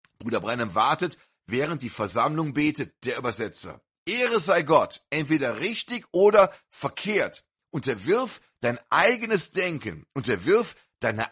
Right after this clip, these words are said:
eigenen Wege. Stehe gerade dort und sage, „Herr,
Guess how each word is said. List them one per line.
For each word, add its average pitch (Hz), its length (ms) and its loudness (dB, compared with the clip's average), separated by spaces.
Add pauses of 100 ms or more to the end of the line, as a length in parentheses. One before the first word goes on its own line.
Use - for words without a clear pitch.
(100)
eigenen 220 800 0
Wege. 180 440 -6 (180)
Stehe 143 320 0
gerade 139 540 -2
dort 175 320 4
und 156 120 -8
sage, 151 340 2
„Herr, 180 500 2